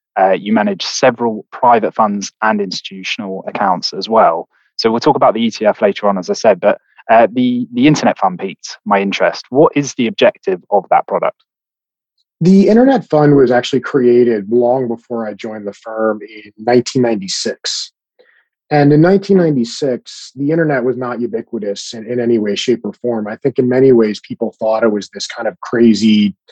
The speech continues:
Speaker 2: tech thing that these people on the fringe were doing in Silicon Valley and elsewhere. And some of the partners at the firm recognized that this could be a once in a lifetime secular investment opportunity.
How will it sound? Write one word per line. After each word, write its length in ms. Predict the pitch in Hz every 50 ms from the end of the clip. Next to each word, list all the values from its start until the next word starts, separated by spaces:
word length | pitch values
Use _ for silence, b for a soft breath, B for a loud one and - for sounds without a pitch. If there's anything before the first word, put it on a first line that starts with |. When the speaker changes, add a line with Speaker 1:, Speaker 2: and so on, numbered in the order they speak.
| b b b b b _ -
Speaker 2:
tech 260 | - - 147 - -
thing 440 | - - 147 131 123 117 117 113 113
that 240 | 107 104 101 - -
these 180 | 110 104 98
people 400 | - - - 123 - - 113 110
on 160 | 110 107 104
the 60 | 104 98
fringe 480 | - - - 123 117 113 117 117 110
were 140 | 110 110 101
doing 420 | 101 110 110 110 110 107 104 104
in 120 | 101 101 98
Silicon 480 | - - 117 110 110 107 - 104 101
Valley 460 | 98 101 101 101 101 101 104 104 104 101
and 100 | 95 98
elsewhere. 720 | 101 104 - - - - 104 98 95 95 92 95 95 - -
And 440 | 107 107 104 101 101 101 101 98 - b b b b b b b b
some 240 | - - - 156 156
of 100 | 151 127
the 80 | 143 135
partners 420 | - - 135 127 117 131 127 120
at 120 | 123 120 -
the 80 | 117
firm 500 | - - - 117 117 117 117 117 113 107
recognized 920 | 107 110 110 110 - 117 104 107 101 101 101 101 101 101 98 98 95 - -
that 180 | - - - -
this 180 | 120 117 - -
could 180 | - 120 104
be 260 | 98 113 110 110 107
a 400 | 104 101 101 101 98 98 98 101 101 - _ _
once 360 | 117 113 117 113 110 - - -
in 140 | 117 107
a 260 | 107 101 101 101 101 101 98
lifetime 720 | 104 113 117 113 - - - - - 101 101 98 101 98
secular 560 | - - - 120 113 - - 127 113 107 104
investment 460 | 101 101 98 107 - - - - 110 101
opportunity. 840 | 95 95 - 95 - - - 156 156 131 104 101 98 98 95 -